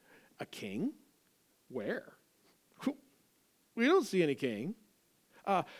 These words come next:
we sure don't see him reigning or sitting on any throne."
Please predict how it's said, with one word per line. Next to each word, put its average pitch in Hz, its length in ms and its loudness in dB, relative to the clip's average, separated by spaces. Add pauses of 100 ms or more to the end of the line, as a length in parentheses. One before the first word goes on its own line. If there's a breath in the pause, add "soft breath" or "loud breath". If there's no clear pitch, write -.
(220 soft breath)
we 247 160 12
sure 311 280 10
don't 349 220 8
see 285 200 6
him 262 160 12
reigning 277 460 12
or 208 100 8
sitting 302 480 8
on 208 320 6
any 320 500 8 (220)
throne." 190 680 8